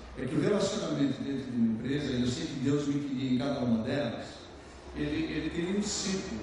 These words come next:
né? Ele, ele é um ciclo, é, quase que perfeito. Ele não é perfeito porque não é a relação direta com Deus.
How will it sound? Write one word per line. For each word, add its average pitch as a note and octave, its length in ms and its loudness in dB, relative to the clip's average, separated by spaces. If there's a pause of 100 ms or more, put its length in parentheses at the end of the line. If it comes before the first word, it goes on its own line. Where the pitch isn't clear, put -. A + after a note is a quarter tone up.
né? C#3 320 0
Ele, A#2+ 60 -2
ele C#3+ 200 -2
é - 20 0
um D3 40 -2
ciclo, E3+ 640 0 (300)
é, C#3+ 280 -2
quase B3 240 0
que C4+ 100 -4
perfeito. - 600 -4
Ele C3 140 0
não D#3+ 120 -2
é E3+ 40 0
perfeito F#3+ 500 -2
porque G3+ 380 -4 (100)
não E3 160 -4
é E3+ 120 0
a E3 40 0
relação D#3+ 440 -4
direta D3 320 0
com - 100 -8
Deus. A#2+ 240 -6